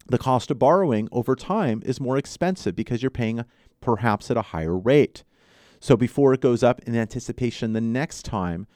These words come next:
people will get in to secure their low interest rate. Now, when the Fed lowers, pretty much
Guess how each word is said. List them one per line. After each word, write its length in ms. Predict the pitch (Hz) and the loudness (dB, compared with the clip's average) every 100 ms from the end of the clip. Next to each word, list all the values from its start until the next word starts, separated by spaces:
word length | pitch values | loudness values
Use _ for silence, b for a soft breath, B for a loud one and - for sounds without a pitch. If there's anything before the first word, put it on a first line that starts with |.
| _ | _
people 280 | - 127 139 | -4 0 4
will 120 | 127 | 4
get 240 | 127 131 117 | 4 4 4
in 180 | 101 | 0
to 120 | 107 123 | -2 -6
secure 640 | 147 - - 190 107 87 _ _ - | -8 -8 0 4 4 2 _ _ 2
their 300 | 101 107 110 - | 6 6 4 -4
low 260 | 92 90 | 0 2
interest 400 | 92 107 117 - | 2 0 -2 0
rate. 280 | 98 82 - b b b b b | 0 0 -6 b b b b b
Now, 140 | 107 | 6
when 120 | 117 | 6
the 60 | 104 | 6
Fed 220 | 156 151 | 6 6
lowers, 480 | 135 180 151 123 - _ | 8 8 10 8 2 _
pretty 160 | 139 139 | -2 0
much 180 | 135 | 0